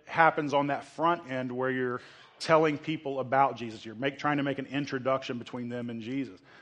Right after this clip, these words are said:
Some of discipleship happens on the back end where you have a person who's given their life to Christ and you wanna help them grow in their faith or grow in their knowledge of, you know, God or, or whatever else. And so, but they're both discipleship.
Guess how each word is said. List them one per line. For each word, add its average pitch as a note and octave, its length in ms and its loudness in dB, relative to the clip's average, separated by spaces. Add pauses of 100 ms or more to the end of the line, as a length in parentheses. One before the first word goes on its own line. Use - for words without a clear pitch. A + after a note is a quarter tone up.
Some F#3 320 4
of C#3+ 100 0
discipleship C3 600 0
happens C3 300 -2
on B2 100 -2
the A#2+ 60 -6
back E3+ 360 -2
end A#2+ 220 -6 (360)
where B2+ 180 0
you B2+ 260 -6
have C#3+ 140 4
a B2+ 60 -2
person D3+ 380 0
who's C3 180 -4
given E3+ 300 2
their C3+ 120 2
life A#2+ 220 0
to A#2 60 -10
Christ A#2+ 420 -6 (280)
and A#2+ 120 -8
you D#3+ 140 -2
wanna D3+ 200 2
help C3+ 200 0
them C3 180 -4
grow C3 400 2
in C#3+ 320 -4
their B2 180 -2
faith A#2 300 -6
or A#2 100 -8
grow C3+ 300 2
in C3+ 180 -4
their B2+ 140 -2
knowledge B2 580 0
of, A2+ 420 -4 (220)
you A#2+ 100 -8
know, A2 140 -10
God A2+ 380 0
or, A2+ 80 -8
or A2 240 -10
whatever A2 440 -2
else. G2+ 220 -8 (360)
And A#2+ 140 -12
so, C3 360 0
but C#3 160 -2
they're C#3 120 0
both D#3 640 2
discipleship. D#3 800 -2